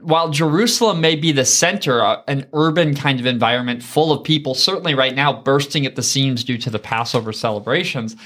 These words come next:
Galilee is way farther up north, and its economy is far more rural. Uh, people are far more, uh, likely to be working with their hands, live in small communities. And,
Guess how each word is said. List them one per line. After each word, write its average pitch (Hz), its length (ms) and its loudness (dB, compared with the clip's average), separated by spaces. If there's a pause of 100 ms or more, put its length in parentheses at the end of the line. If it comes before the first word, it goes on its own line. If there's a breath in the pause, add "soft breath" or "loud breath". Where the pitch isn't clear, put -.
(220 loud breath)
Galilee 185 640 2 (160 loud breath)
is 147 200 0
way 160 320 2
farther 160 540 2
up 123 140 0
north, 151 240 2
and 131 140 2
its 135 180 0
economy 139 640 0
is 120 120 -2
far 113 220 -2
more 110 240 -6
rural. 170 560 2 (220 loud breath)
Uh, 131 80 0
people 156 380 0
are 120 120 4
far 139 480 2
more, 135 600 2 (200 loud breath)
uh, 123 100 -2
likely 127 560 0
to 131 440 0
be 120 120 -4
working 123 300 -6
with 110 100 -12
their 110 120 -10
hands, 143 460 0
live 123 180 -2
in 113 100 -6
small 113 320 -4
communities. 127 560 -2
And, 143 320 -2